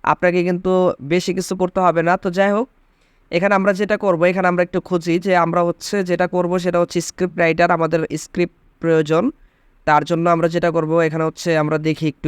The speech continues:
স্ক্রিপ্ট, এই যে ফিল্ম মেকিং টুলস এটা রয়েছে, আমরা এটাতে ক্লিক করতে পারি। তো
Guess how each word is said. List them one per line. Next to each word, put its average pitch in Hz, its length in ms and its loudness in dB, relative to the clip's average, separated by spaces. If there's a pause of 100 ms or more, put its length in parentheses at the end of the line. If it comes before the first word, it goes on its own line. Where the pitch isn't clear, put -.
(120)
স্ক্রিপ্ট, - 240 -4 (100)
এই 151 100 2
যে 151 120 -2
ফিল্ম 185 240 2
মেকিং 196 180 0 (140)
টুলস 185 220 0 (120)
এটা 175 200 -2
রয়েছে, 156 300 0
আমরা 165 160 0
এটাতে 165 300 -4
ক্লিক 165 260 -2
করতে 156 240 -2
পারি। 143 160 2 (560)
তো 170 40 2